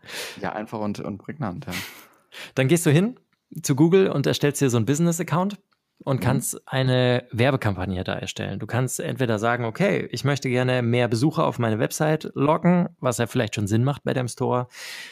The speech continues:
Speaker 2: Du kannst aber auch eine Telefonnummer eintragen, kannst sagen, „Hier, ich möchte gerne mehr Leute haben, die mich anrufen, mit mir darüber sprechen.“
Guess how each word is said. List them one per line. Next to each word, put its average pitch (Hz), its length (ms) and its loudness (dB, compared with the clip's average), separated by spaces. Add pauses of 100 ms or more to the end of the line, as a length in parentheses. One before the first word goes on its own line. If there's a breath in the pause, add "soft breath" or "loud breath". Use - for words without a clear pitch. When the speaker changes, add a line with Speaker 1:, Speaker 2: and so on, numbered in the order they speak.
(140 loud breath)
Speaker 2:
Du 127 80 0
kannst 147 240 4
aber 131 120 6
auch 123 100 4
eine 113 120 4
Telefonnummer 143 520 2
eintragen, 120 720 0
kannst 107 200 -4
sagen, 104 300 2
„Hier, 107 160 0
ich 101 100 -6
möchte 110 240 0
gerne 104 180 0
mehr 104 260 2
Leute 107 320 0
haben, 107 200 -2
die 101 80 -6
mich 101 240 -6
anrufen, 151 520 2
mit 127 120 0
mir 127 140 0
darüber 101 320 -2
sprechen.“ 143 500 -4